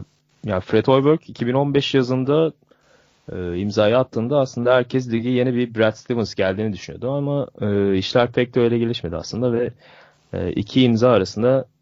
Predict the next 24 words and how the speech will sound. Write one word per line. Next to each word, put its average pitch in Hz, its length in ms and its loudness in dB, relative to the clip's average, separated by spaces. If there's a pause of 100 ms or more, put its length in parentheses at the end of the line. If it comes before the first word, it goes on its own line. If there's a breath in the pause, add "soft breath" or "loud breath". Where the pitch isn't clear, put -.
(1080)
büyük 120 220 -2
farklar 107 440 0
oldu. 104 280 -2
Zaman 123 300 2
içinde 156 300 -2
de 165 40 4
ortaya 151 300 2
çıktı. - 320 -4
Aslında 147 380 -2
imzaların 131 640 0
atıldığı 131 440 -2
günde 120 320 0
de 110 100 0
iki, 117 200 -6
e, 95 520 -2
imzanın 95 360 -6
arasında 101 340 -8
fark 104 320 -2
olduğu 104 340 -2
biliniyordu. 104 480 -4 (640 soft breath)
E, 90 60 -4
yani 95 340 0 (360)
Brad 107 180 4
Stevens 143 680 0